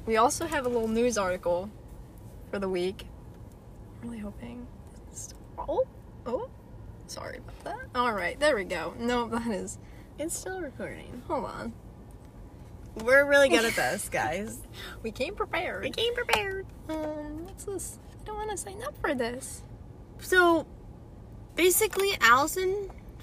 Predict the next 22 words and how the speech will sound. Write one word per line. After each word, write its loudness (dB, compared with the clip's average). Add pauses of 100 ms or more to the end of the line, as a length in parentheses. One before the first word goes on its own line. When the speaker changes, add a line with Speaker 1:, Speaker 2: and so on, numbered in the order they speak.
Speaker 2:
found 0
it, -2 (140)
her -2 (220)
news -4
segment. -6
Speaker 1:
Oh, 0
yeah. 8
Speaker 2:
Wanna 6
Speaker 1:
Okay, 6
Speaker 2:
introduce -2
Speaker 1:
s- -6
Speaker 2:
it? -8 (180)
Speaker 1:
the 4
news 6
segment 2
for -6
the 0
week 0
is 0
the 0
top -4
ten, -2